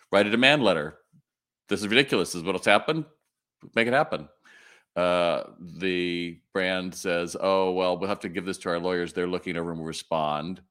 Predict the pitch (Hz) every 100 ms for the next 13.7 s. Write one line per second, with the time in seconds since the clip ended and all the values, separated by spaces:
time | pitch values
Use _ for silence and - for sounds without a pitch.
0 | - 85 80 80 76 - _ - 82 80
1 | 85 - 80 76 - 73 64 - - _
2 | _ _ _ _ _ _ - - - 73
3 | 53 50 _ _ _ _ _ _ _ _
4 | _ _ _ _ _ 101 98 101 107 -
5 | 92 87 82 101 98 95 80 73 73 76
6 | 80 76 76 - 67 62 53 76 _ _
7 | _ _ _ - 101 98 98 120 131 135
8 | 98 90 87 - 82 95 110 - 85 76
9 | 76 76 - 78 76 - 107 107 - -
10 | 73 71 76 71 71 80 73 73 78 73
11 | 101 113 90 78 82 80 78 - 78 -
12 | 76 - - - _ - 80 76 78 -
13 | 65 65 - - - -